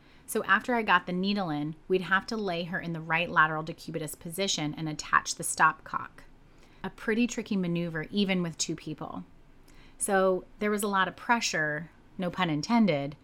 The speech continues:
riding on a successful procedure. Once the manometer is attached,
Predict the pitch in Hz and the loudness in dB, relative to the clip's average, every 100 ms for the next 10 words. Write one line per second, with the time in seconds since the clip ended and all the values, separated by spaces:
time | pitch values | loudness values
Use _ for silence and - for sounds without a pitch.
0 | - - - 185 180 180 180 165 165 160 | -20 -20 -10 2 4 4 2 -2 -4 -6
1 | 165 - 147 - 156 - 156 - 147 143 | -8 -6 -8 -8 -12 -10 -10 -8 -8 -8
2 | - 165 - - - - - - - - | -10 -12 -16 -20 -20 -20 -20 -20 -20 -20
3 | - - - - - - - - - 214 | -20 -20 -20 -20 -20 -20 -20 -20 -6 2
4 | 226 - 254 240 214 175 180 180 165 - | 2 8 12 12 12 8 6 4 2 0
5 | - 151 - - | -2 -4 -4 -8